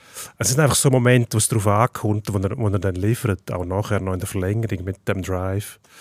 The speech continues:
Die Pässe müssen dann sitzen, da ist noch ein Schuss. Also, ein Haufen Leute heute Morgen, wo ich noch geschwätzt habe, haben gesagt, wieso haben die überhaupt noch mal können spielen? Die haben gemeint, der Erste, der scoret in der Verlängerung,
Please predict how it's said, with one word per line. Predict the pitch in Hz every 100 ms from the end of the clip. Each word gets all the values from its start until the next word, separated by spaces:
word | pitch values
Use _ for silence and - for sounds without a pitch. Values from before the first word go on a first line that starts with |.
| - -
Die | 117
Pässe | - 117 127 -
müssen | 117
dann | 120
sitzen, | 110 131 - -
da | 113
ist | 101
noch | 98
ein | 101
Schuss. | 101 123 151 - -
Also, | 92 98 - - - - - - - - _ _ _ _ _ _ _ _ -
ein |
Haufen | 110 131 107
Leute | 107 143 - - - _ _ -
heute | 127 120
Morgen, | 110 117 110 120 - 165 180 180 143 160
wo |
ich | 131
noch | 113
geschwätzt | - 117 -
habe, | 107
haben |
gesagt, | - 101
wieso | 104 104 101
haben | 110
die | -
überhaupt | 110 110 117 -
noch | 110
mal |
können | 110 113 104
spielen? | - 160
Die | 165
haben | 131
gemeint, | - 120 113 107 - - - - -
der | 110
Erste, | 117 135 -
der | 120
scoret | - - 127 147 -
in | 117
der | 127
Verlängerung, | 110 104 107 110 107